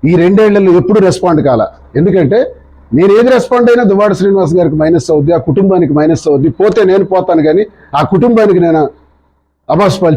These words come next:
చేయనన్న కాన్సెప్ట్తో ఆమె ఇంతవరకు ఉండిపోయి, నిన్న ఆమె మీద ఏదో దుష్ప్రచారం చేసినందుకు ఆమె రెస్పాండ్ అయ్యారని నేను తెలుసు. మాధురికి మీకు సంబంధం ఉందా అంటే ఈ రకంగా,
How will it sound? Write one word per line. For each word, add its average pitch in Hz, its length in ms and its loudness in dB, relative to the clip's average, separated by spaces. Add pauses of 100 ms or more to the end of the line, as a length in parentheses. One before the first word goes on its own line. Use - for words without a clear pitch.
(120)
చేయనన్న 220 340 2
కాన్సెప్ట్తో 180 640 -2
ఆమె 151 100 2
ఇంతవరకు 151 420 -2
ఉండిపోయి, 151 420 0 (520)
నిన్న 202 320 2
ఆమె 226 340 2
మీద 233 260 2 (600)
ఏదో 190 220 2
దుష్ప్రచారం 180 760 0
చేసినందుకు 196 460 0
ఆమె 151 140 0
రెస్పాండ్ 165 440 -2
అయ్యారని 160 340 0 (100)
నేను 120 140 -2 (320)
తెలుసు. 113 160 -2 (420)
మాధురికి 175 340 0
మీకు 156 200 0
సంబంధం 147 520 0
ఉందా 147 220 2
అంటే 139 340 -2 (300)
ఈ 170 120 0
రకంగా, 165 440 0